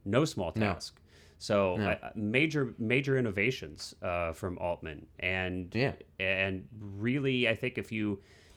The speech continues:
Speaker 1: if you're an aspiring filmmaker and sound is an area that you kinda want some inspiration on, uh, I say definitely check out his films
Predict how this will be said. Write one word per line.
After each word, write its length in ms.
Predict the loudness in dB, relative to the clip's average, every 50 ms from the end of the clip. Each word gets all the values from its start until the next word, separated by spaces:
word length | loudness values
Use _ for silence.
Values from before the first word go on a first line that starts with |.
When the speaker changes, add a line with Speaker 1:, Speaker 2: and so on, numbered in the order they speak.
| -20 -20 -20 -20 -20 _ -14 -10 -8
Speaker 1:
if 180 | -8 -6 -2
you're 160 | -2 0 2
an 80 | 2 2
aspiring 420 | 0 2 4 4 4 6 4 2 0
filmmaker 720 | 0 -2 -2 0 0 -2 -2 -2 -2 -2 -2 -2 -2 -4 -4
and 160 | -4 -4 -4 -4
sound 460 | -4 -2 0 2 2 2 2 0 0
is 140 | -2 -2 -4
an 100 | -4 -2
area 340 | 0 0 0 2 0 0 -2
that 100 | -2 -4
you 120 | -6 -6 -6
kinda 260 | -4 -4 -2 -2 -2
want 200 | -2 -2 -4 -4
some 120 | -6 -6 -6
inspiration 640 | -6 -6 -8 -8 -6 -2 0 0 0 0 0 0 0
on, 400 | 2 2 2 2 2 0 -2 -4 -8 -10 -6
uh, 560 | -4 -2 -2 0 0 0 0 -2 -2 -4 -4 -4
I 100 | -4 -4
say 220 | -4 -4 -4 -6
definitely 580 | -4 0 2 2 2 2 2 -2 0 0 -2 -2
check 240 | -2 -2 -4 -2 0
out 200 | 0 -2 -2 -2
his 200 | -4 -4 -4 -4
films 560 | -2 -2 0 0 0 0 0 -2 -4 -6 -10